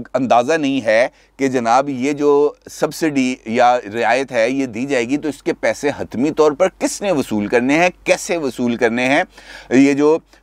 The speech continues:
मिनिस्ट्री है, ये कैसे पैसे अदा करेगी, अ, ये जो मुख्तलिफ पेट्रोल पंप्स मालकान हैं, उनको ये पैसे कैसे अदा किए जाएंगे? जो इस वक्त इंटरनेशनल मार्केट के अंदर पेट्रोल की कीमतें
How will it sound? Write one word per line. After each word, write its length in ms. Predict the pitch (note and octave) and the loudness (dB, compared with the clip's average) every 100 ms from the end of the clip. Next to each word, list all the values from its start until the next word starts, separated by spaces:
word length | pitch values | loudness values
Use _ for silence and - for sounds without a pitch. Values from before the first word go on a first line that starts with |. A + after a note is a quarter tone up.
| - | -6
मिनिस्ट्री 520 | A#2 B2 A2+ E3 E3+ | -2 -2 -4 -4 0
है, 220 | C3+ B2+ | 2 2
ये 160 | D3 D3+ | 2 -2
कैसे 400 | - D#3+ - F#3+ | -2 -4 -2 -4
पैसे 340 | - B2+ - | -2 -4 -2
अदा 280 | B2+ G2 G#2+ | -4 2 2
करेगी, 560 | B2 B2+ B2+ B2 C3 C#3+ - - | 2 -2 -4 -2 -2 -2 -6 -6
अ, 100 | - | 0
ये 200 | A2 A#2+ | 2 0
जो 120 | A#2 A#2+ | -2 -4
मुख्तलिफ 480 | A2 - B2+ B2 | -6 -4 -4 0
पेट्रोल 480 | B2+ - A#2+ - A2+ | 0 2 -2 0 -4
पंप्स 360 | A2+ A2+ A2+ A#2+ | -2 -2 -4 -2
मालकान 520 | G#2+ G#2 G2+ G#2 C3+ | 0 0 2 2 2
हैं, 200 | C3+ A#2+ - - - | -2 -4 -6 -10 -4
उनको 260 | C#3+ D#3+ | 0 2
ये 120 | D3+ | 2
पैसे 300 | B2+ A2+ C3 | 2 -2 -2
कैसे 280 | A2+ A2+ - | -4 -4 -2
अदा 240 | A#2 G#2 A2 | 0 2 2
किए 220 | A2+ A#2+ | 0 -4
जाएंगे? 420 | A#2 A2+ B2 C#3+ | -2 -2 0 0
जो 160 | B2 C3 | 0 -8
इस 180 | C#3 - | -10 -8
वक्त 280 | B2 C3+ C3 | -4 -2 -4
इंटरनेशनल 560 | A#2 A#2+ A2+ G#2+ C3 | -2 -2 -2 -4 -2
मार्केट 340 | A#2 G#2 B2 A2+ | 0 0 0 -2
के 80 | A#2 | 0
अंदर 180 | A#2+ | 0
पेट्रोल 440 | C3 A#2 - A2+ A#2 | 0 -2 -2 -2 0
की 120 | C3 | -2
कीमतें 520 | A2+ A2+ G2 B2+ D3 | -2 -4 -2 0 0